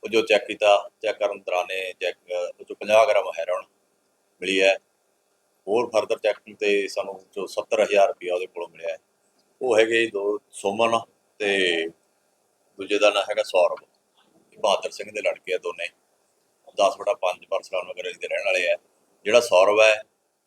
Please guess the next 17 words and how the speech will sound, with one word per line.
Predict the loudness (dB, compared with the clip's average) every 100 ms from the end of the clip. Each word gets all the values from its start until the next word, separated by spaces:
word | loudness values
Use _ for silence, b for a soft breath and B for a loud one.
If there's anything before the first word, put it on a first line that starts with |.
| _ -12
ਇਹ | -4
ਪਹਿਲਾਂ | 0 4 4
ਵੀ | 4 2 2 0 -6
ਚਿੱਟਾ | -6 0 2
ਵੇਚਦਾ | 2 0 0
ਸੀਗਾ, | -2 -2
ਪਹਿਲਾਂ | -2 -2 -2
ਹੁਣੇ | -4 -6 -4
ਜੇਲ੍ਹ | -4 -4
ਚੋਂ | 0
ਆਇਆ | 2 2
ਗਾ, | 0
ਉਦੋਂ | -6
ਵੀ | -6
ਪਹਿਲਾਂ | -4 -4
ਪੱਚੀ | -6 -10 -6
ਗ੍ਰਾਮ | -2 -2 -4